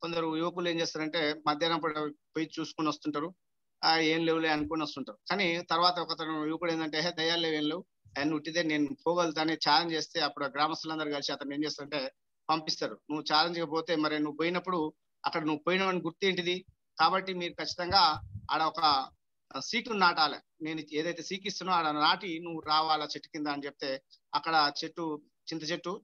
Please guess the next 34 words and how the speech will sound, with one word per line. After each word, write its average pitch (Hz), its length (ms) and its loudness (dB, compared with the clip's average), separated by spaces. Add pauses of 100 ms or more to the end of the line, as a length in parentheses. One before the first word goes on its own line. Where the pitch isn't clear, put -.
చింత 151 100 -4 (100)
చెట్టు 160 140 -8
చుట్టూ - 260 -8
మర్రి 147 340 0
చెట్లు, 170 280 -6 (380)
ఆడ 147 80 4
వనం 156 320 4
ఉంటది, 156 220 -2
మర్రి 143 240 -2
చెట్టు 151 180 -6
ఊడలు 156 320 0
ఉంటాయి. 151 280 -4 (360)
అయితే 170 240 2
అతను 156 540 0 (160)
రోజు 185 140 4
పార్టీలు 175 360 2
పోయి 170 160 -4
చూసింది 165 220 -4
కాబట్టి 165 280 0
రాత్రి 160 260 4
పోయి 180 120 -2
చూసేసరికి 170 600 -4
అక్కడ 147 380 2 (300)
కొన్ని 156 140 0
రకాల 151 320 4
గబ్బిలాల 147 520 0 (120)
చప్పుళ్ళు, 139 420 -6 (520)
నక్కల 151 420 2 (100)
చప్పుళ్ళు 143 320 2
విని 156 420 4
అతడు 143 220 0
కొద్దిగా 139 420 -2 (140)
భయభ్రాంతికి 156 580 4
లోనవుతాడు. 143 440 0